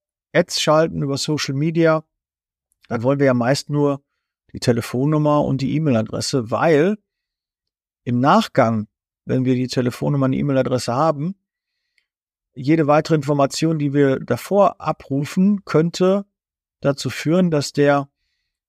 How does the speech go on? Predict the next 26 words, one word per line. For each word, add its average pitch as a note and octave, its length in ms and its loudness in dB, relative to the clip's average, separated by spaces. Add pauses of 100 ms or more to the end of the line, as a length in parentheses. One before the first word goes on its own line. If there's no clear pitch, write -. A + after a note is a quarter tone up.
Teilnehmer, E3+ 720 0 (280)
der C3 100 2
Bewerber C#3+ 720 2 (340)
diesen D3 180 0
Prozess - 440 -2
nicht A#2+ 160 -4
weitermacht E3+ 500 0
und - 80 0
abbricht. - 640 -2
Deshalb C3+ 460 0
wollen D3 200 0
wir B2+ 80 0
meist A#2 340 0
immer E3 120 0
nur D#3+ 220 0
die C#3 80 -2
Telefonnummer C#3 540 -2
und B2+ 80 -2
E-Mail-Adresse, F3 580 2
dann C#3+ 140 2
können C3 160 0
wir B2 60 2
ihn A#2 60 4
ja A#2 120 2
selbst F#3+ 320 0
kontaktieren, D#3+ 640 0